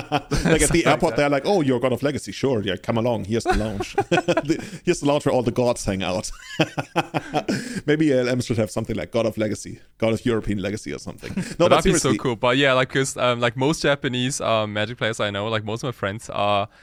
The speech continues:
Speaker 2: are also, like, food lovers. They, they, they love anything that tastes delicious, and, well, they're, they're definitely in the right country,
Speaker 1: They'd
Speaker 2: so,
Speaker 1: be
Speaker 2: uh,
Speaker 1: right at home in Italy, sounds like.
Speaker 2: Yeah.
Speaker 1: Yeah. <laughs> So yeah, big shout outs. I wanna say the prize pool was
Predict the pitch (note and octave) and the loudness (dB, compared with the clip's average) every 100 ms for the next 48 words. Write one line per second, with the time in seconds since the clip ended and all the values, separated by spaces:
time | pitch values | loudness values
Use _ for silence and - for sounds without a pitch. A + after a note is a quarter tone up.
0 | - - - - B2 A2+ B2 - A2+ - | -20 -20 -12 0 2 2 0 -2 -6 -4
1 | B2+ B2 C3 B2+ C3+ C#3+ - A2+ G#2 G#2+ | -6 -2 0 0 0 -2 -4 -4 -2 -4
2 | - _ A#2+ A2 A2 A#2+ A#2+ - A#2+ A#2+ | -6 _ -8 -4 2 4 2 0 -4 -2
3 | B2 A#2+ G#2 G2 F#2+ - _ _ _ - | -4 -4 0 2 2 -2 _ _ _ -2
4 | A2+ - G#2 A2 - A#2 - G2 G2+ G2+ | -2 -2 -6 -4 -2 -4 -2 -8 -6 -8
5 | G#2 A2 A#2 A#2 A#2 A2 _ _ _ _ | -8 -8 -4 -2 -2 -4 _ _ _ _
6 | - G#2 G2 A2 A#2 A2 G#2+ G#2+ A2 - | -6 -4 -4 -6 -8 -10 -6 -6 -6 -8
7 | A2+ - - A#2 - B2+ B2 C3 B2+ A#2+ | -12 -14 -6 -6 0 0 2 0 0 0
8 | A#2 A#2 G2+ G2 - F2 F#2+ F#2+ - G#2 | -2 -2 -4 -4 -6 -10 -8 -12 -10 -6
9 | A#2 - - - A#2+ - A#2+ B2 - - | -4 -4 -10 -8 -6 -4 -6 -4 -10 -12
10 | - - F#3+ - E3 F3+ A#2 G3+ - D3+ | -14 -14 -14 -2 0 0 0 -2 0 2
11 | F3+ F#3 D#3 F#3+ G3+ F3 E3 - - A#2 | 2 0 0 2 2 2 0 0 0 2
12 | B2+ - F#3+ F3 C#3 - | 2 0 0 2 0 -4